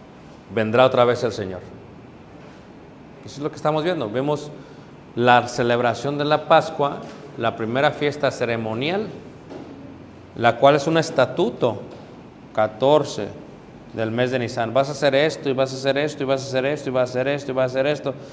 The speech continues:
Entonces, <clears throat> esto lo vemos. ¿Y qué salmos se cantaban del ciento trece al ciento dieciocho? ¿Ok? Entonces, cuando tú ves el libro de los Salmos, si regresamos al libro de los Salmos, los Salmos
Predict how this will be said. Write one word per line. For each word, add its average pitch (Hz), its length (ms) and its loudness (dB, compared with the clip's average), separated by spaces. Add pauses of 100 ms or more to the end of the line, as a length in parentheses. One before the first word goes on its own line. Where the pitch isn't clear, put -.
(480)
Entonces, 135 340 2 (140)
<clears throat> - 560 0
esto 143 220 0
lo 139 100 4
vemos. 117 140 -2
¿Y 120 40 0
qué 156 160 4
salmos 170 320 6
se 143 40 -4
cantaban 156 280 8
del 139 100 4
ciento 156 240 0
trece 156 300 0
al 139 80 2
ciento 143 340 -2
dieciocho? 104 520 -6 (2500)
¿Ok? 147 360 0 (280)
Entonces, 156 480 6 (260)
cuando 131 260 8
tú 170 160 6
ves 190 180 6
el 185 100 6
libro 180 280 8
de 175 80 8
los 151 220 4
Salmos, 156 500 8
si 127 140 0
regresamos 135 520 0
al 123 120 4
libro 135 200 4
de 143 60 2
los 135 160 2
Salmos, 117 520 2 (540)
los 127 280 4
Salmos 147 680 6